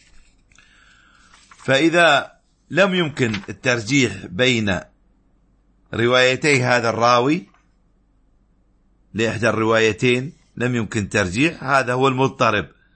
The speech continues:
يعني الحديث أو الخبر المضطرب، إذا فيه مخافة-، مخالفة بإبدال هذا الراوي،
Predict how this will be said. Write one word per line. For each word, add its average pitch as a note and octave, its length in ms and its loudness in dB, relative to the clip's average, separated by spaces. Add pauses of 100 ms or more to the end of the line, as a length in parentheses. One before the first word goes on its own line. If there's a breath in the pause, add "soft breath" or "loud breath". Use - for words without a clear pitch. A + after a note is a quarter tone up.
(640 soft breath)
يعني A#2 280 0
الحديث B2+ 580 0 (120)
أو A2 140 0
الخبر C#3 480 0
المضطرب، A#2 600 -4 (1040)
إذا G2+ 180 -4
فيه C#3 240 -2
مخافة-، C3 720 -2
مخالفة C#3+ 760 0
بإبدال C#3 840 0
هذا C3 320 0
الراوي، A#2 540 0